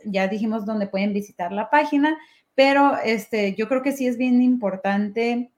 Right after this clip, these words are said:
que consideremos participar. Este, Edgar, ¿alguna otra? Eh, cuéntanos, com-, dinos como otra vez, ¿por qué es muy importante participar en estos estudios?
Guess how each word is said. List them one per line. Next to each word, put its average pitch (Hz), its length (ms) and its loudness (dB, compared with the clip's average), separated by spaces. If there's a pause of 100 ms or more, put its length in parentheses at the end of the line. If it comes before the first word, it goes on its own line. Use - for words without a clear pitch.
que 247 140 2
consideremos 220 680 0
participar. 185 800 -6 (340)
Este, 196 800 0
Edgar, 214 420 0 (120)
¿alguna 220 480 2
otra? 269 680 4
Eh, 190 560 0 (720)
cuéntanos, 294 460 4
com-, 254 260 -2
dinos 294 340 4
como 214 640 0 (440)
otra 254 260 4
vez, 202 240 2
¿por 226 200 -4
qué 311 100 -2
es 294 100 0
muy 330 280 6
importante 233 540 0
participar 202 680 -2
en 208 280 -4
estos 208 340 -6
estudios? 175 580 -8